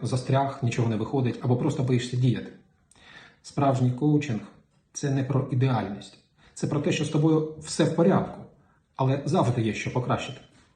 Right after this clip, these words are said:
Мудрість п'ята. Стань позитивним, і все зміниться. Ну, позитив — це класно, але тільки позитив не вирішує питання балансу, розвитку, стратегії. Справжній коучинг — це не тільки і не стільки про позитивне мислення.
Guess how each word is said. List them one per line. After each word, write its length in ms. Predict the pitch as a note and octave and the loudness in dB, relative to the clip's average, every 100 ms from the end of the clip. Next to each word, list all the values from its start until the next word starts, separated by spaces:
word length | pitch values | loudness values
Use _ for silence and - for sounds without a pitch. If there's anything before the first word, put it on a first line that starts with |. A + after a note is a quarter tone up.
| - - - | -20 -8 0
Мудрість 300 | D3+ D3+ - | 4 4 4
п'ята. 300 | C#3+ G#2 - - - - | 2 0 -4 -14 -20 -16
Стань 280 | - D3+ C#3 | 4 6 6
позитивним, 500 | D#3 - E3 D3 B2 | 4 4 4 4 4
і 20 | |
все 160 | - B2 | 0 2
зміниться. 380 | B2 G#2 F#2+ - - _ _ _ - - | 4 4 0 -8 -20 _ _ _ -20 2
Ну, 200 | F#3+ G3 | 4 4
позитив — 320 | E3 D#3 D3+ - | 4 4 2 0
це 80 | D#3 | 0
класно, 440 | D4+ C4+ - - - - - | 4 4 4 -4 -10 -18 -4
але 380 | C#3+ E3 F#3 - - | 2 4 4 -2 0
тільки 280 | E3 - - | 0 2 0
позитив 560 | D#3+ E3 G3+ F#3+ F#3+ | 2 4 6 4 4
не 100 | E3+ | 4
вирішує 400 | F#3+ B3 - B2+ | 6 6 4 2
питання 500 | A#2 B2+ A#2 G#2 G2 - | 0 -2 0 0 -2 0
балансу, 680 | C3+ E3 F#3 D#3+ - C3 - | 2 4 4 2 0 -2 0
розвитку, 600 | C#3 D#3 C3 B2+ - G#2 - | 4 4 4 2 -2 -12 -14
стратегії. 880 | - D3 D3 C#3 B2 A2 G#2+ - _ - | -2 -2 2 2 2 0 -4 -10 _ -14
Справжній 420 | - D#3 D3+ D3+ | 2 4 6 4
коучинг — 400 | E3+ E3+ D3+ A#2 - - _ | 4 2 2 -4 -6 -20 _
це 140 | - | 4
не 100 | D3 | 6
тільки 300 | D3+ E3 D#3 | 6 2 2
і 120 | - | 4
не 80 | D3+ | 4
стільки 340 | - F#3+ C#3+ B2+ | 6 4 2 0
про 120 | B2 | -2
позитивне 460 | B2+ B2+ C3 A#2 | -2 0 0 2
мислення. 420 | A#2 A2 - B2+ | 0 -2 -6 -10